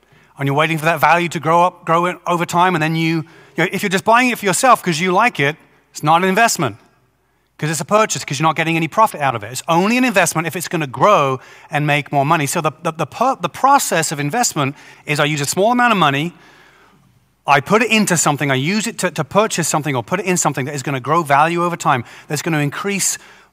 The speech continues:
the money that I will then take out and use for something else.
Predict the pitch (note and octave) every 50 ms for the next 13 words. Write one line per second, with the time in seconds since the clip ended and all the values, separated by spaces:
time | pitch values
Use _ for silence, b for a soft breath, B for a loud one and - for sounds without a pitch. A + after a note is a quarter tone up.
0 | B - C#3+ D3 C#3+ D#3+ F3+ G3 F#3 D3 C3 B2 B B B B - C#3+ C#3+ C#3+
1 | C#3+ C3+ C#3+ C#3 C3 - E3 D#3 C#3+ - E3+ D3+ C#3+ - C3+ B2+ B2+ C3+ D3+ D#3+
2 | D#3 C#3 - - - - B2 - - B2 A#2+ - B2+ C3 C#3+ C3 G2 - - -
3 | -